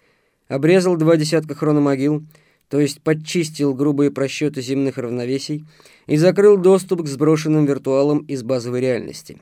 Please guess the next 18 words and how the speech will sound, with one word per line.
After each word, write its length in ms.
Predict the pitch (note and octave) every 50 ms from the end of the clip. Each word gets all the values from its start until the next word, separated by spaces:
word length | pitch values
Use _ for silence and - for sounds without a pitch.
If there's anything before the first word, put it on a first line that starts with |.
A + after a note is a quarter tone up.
| _ -
и 80 | D3+
обратно. 480 | D3+ C#3+ - - - - - - - - _ _ _ _ _ _ _ _ - - - - - - _ -
Изменил 460 | D3 D3 D3+ E3 E3+ F#3 G3 G3+ G3
Мелиссы 420 | G3 F#3+ F#3+ F#3+ F#3+ F#3 F#3+ F#3
более 300 | F3 E3 F3+ F#3+ F#3 F#3
двух 200 | E3+ E3+ F3 D#3+
сотен 360 | - - F3+ F3 E3+ D#3 D#3+ D3+
существ, 640 | D#3 D3 C3+ - - D3 D#3 D3+ D#3 - - - -
людей 560 | A2+ A2+ A#2 A#2 B2 D3 D#3+ - C3+ A#2+ A#2
и 40 | A2+
других 360 | A2+ A#2+ B2+ B2+ C3+ B2+ -
разумников, 640 | A#2+ A#2+ A2+ B2+ C3 C3+ C#3 C3+ C#3 C3 - - _ _ _ _ _ _ -
способных 640 | - - D3+ C#3+ D3 E3 E3+ D#3 D#3+ D3+ D#3 D#3 -
поколебать 520 | D#3 D3+ D#3+ D#3 D#3 D#3 D#3 D#3 D#3 D#3
стабильно 680 | D#3 - - C3+ C3 A#2+ C3+ C#3 C#3+ C#3+ C#3+ C#3+ C#3+ C#3
закреплённый 720 | A#2+ B2+ B2+ - C3 C3+ - C3 B2 C3 C3 C3+ C3+ C3
пространственный 800 | A2 A#2+ B2 A#2+ - - A#2 A#2 A2 G#2+ - - A#2 A#2+ A#2+ - -
узел. 360 | - A2+ G2+ E2 - -